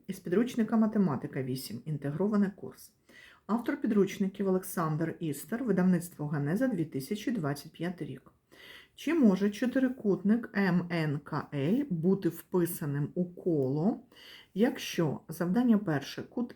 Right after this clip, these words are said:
М дорівнює двадцять градусів, кут К дорівнює сто п'ятдесят градусів. І друге, кут Н дорівнює дев'яносто градусів, кут Л дорівнює також дев'яносто градусів. Приступаємо до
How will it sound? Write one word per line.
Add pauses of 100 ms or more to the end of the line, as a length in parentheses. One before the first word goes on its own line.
М
дорівнює
двадцять
градусів, (680)
кут
К
дорівнює
сто
п'ятдесят
градусів. (140)
І
друге, (480)
кут (140)
Н
дорівнює
дев'яносто
градусів, (120)
кут
Л
дорівнює (160)
також
дев'яносто
градусів. (1500)
Приступаємо
до